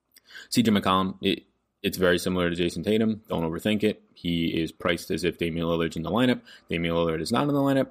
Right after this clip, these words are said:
That means that his thirty-six minutes of play, instead of being a one point fantasy point per minute producer,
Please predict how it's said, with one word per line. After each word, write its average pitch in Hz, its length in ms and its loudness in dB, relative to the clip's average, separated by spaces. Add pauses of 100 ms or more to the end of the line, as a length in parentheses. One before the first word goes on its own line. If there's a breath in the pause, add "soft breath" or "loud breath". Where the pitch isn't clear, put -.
(100)
That - 240 -2
means 82 300 -4
that 85 140 2
his 85 200 -6
thirty-six 85 480 -2
minutes 90 220 0
of 85 80 -4
play, 98 200 2
instead 92 260 0
of 87 60 -2
being 90 140 0
a 87 60 -2
one 101 200 2
point 120 300 0
fantasy 113 300 -2
point 113 240 -2
per 123 80 0
minute 117 160 0
producer, 120 340 0